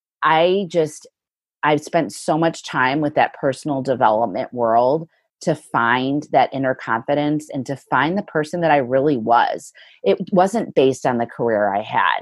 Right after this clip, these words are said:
It wasn't based on me living in the city. It wasn't based on what I did and where I traveled. That was, that doesn't make up the mother and woman that I am. You know, I had to find the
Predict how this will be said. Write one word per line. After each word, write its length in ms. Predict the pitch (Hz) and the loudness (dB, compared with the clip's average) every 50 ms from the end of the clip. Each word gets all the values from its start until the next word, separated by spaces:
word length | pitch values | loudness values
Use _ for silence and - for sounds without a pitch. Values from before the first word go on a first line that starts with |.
| 50 | 0
It 120 | - 202 - | 0 0 0
wasn't 420 | 190 226 247 262 254 - - - | 0 -2 -2 -2 -2 -4 -4 0
based 320 | - 143 135 131 - - 135 | 0 2 2 0 -2 -4 -4
on 160 | 127 127 123 | -2 -2 -2
me 140 | 127 127 127 | -2 -2 0
living 340 | 120 123 120 123 120 117 | 0 -2 0 0 -2 -2
in 180 | 117 117 110 110 | -2 -2 -4 -4
the 80 | 113 117 | -6 -8
city. 580 | - - - 127 104 - 73 64 62 - 156 _ _ _ _ _ _ _ | -10 -8 -6 -4 -4 -4 -4 -8 -8 -10 -12 _ _ _ _ _ _ _
It 160 | - 190 190 196 | -2 -2 -2 0
wasn't 540 | 185 190 180 190 196 220 - - 151 147 | 2 2 2 2 2 -4 -4 -6 -6 -2
based 380 | - 151 127 135 127 - - - - | 0 2 2 2 -2 -6 -12 -10 -6
on 420 | 139 139 127 120 120 120 120 120 - | -2 0 0 0 0 0 -2 -4 -6
what 260 | - 151 135 139 143 156 | -8 -8 -6 -4 -2 0
I 140 | 147 143 | 0 0
did 320 | 131 113 - 143 139 139 123 | 0 0 0 0 0 2 0
and 180 | 123 120 120 | -2 -2 -4
where 240 | 117 127 127 127 120 | -2 -2 0 2 2
I 80 | 110 107 - | 0 -2 -4
traveled. 540 | - - 131 113 104 113 - 95 95 110 - | -8 -4 0 0 0 0 -2 -4 -8 -6 -2
That 160 | 160 165 156 | 0 0 2
was, 160 | - 226 233 226 - | 2 0 -2 -2 2
that 180 | 202 220 220 | 0 0 2
doesn't 300 | - 240 220 220 190 - | 0 -2 -2 -2 -2 0
make 260 | 143 143 135 135 131 - - | 0 0 0 0 0 0 0
up 180 | 139 123 - - _ | 0 0 0 -4 _
the 140 | - 147 147 | -4 -2 0
mother 420 | 139 139 139 135 131 127 135 135 - | 0 2 2 2 2 2 2 0 -2
and 220 | - 127 123 117 | -2 -4 -4 -4
woman 300 | 117 120 123 117 113 113 | -4 -2 -2 -2 -2 -2
that 160 | 113 113 107 - | -2 -2 -2 -2
I 180 | 123 113 101 - - - 120 123 | -2 -2 -4 -4 -6 -8 -6 -6
am. 360 | 113 73 71 - - - 165 _ _ _ _ _ _ _ _ _ | -6 -6 -8 -8 -10 -12 -16 _ _ _ _ _ _ _ _ _
You 140 | - 170 160 | 0 0 2
know, 320 | 156 151 139 139 143 143 - - | 4 4 4 6 4 4 2 2
I 80 | 147 160 | 0 0
had 280 | 156 151 180 180 180 | 0 2 2 2 2
to 80 | 202 196 | 2 -2
find 360 | - - - 147 143 139 135 | -2 0 0 2 2 2 0
the 100 | 135 127 | -2 -4